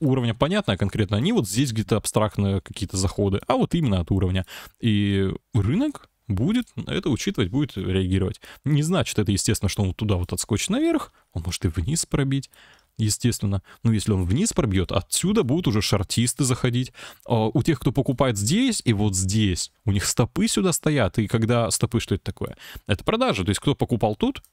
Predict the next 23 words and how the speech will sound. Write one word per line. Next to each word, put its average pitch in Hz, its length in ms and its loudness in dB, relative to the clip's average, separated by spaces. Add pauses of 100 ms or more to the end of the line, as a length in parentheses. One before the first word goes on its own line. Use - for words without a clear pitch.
будет 185 220 0
продавать 269 320 0
здесь. 254 300 0 (240)
И 190 80 0
когда, 208 240 2
если, 156 460 2
когда 117 280 2
и 104 80 2
если 101 260 0
оно 98 140 2
будет 92 180 2
пробивать 104 380 0
уровень, 285 300 2 (260)
цена 233 240 -4
улетает 165 300 -2
резко 156 260 -2
вниз. 160 160 0
То - 80 -2
есть 139 160 0
уровень — 143 320 2
это 95 80 -2
что - 180 -2
такое? 98 440 0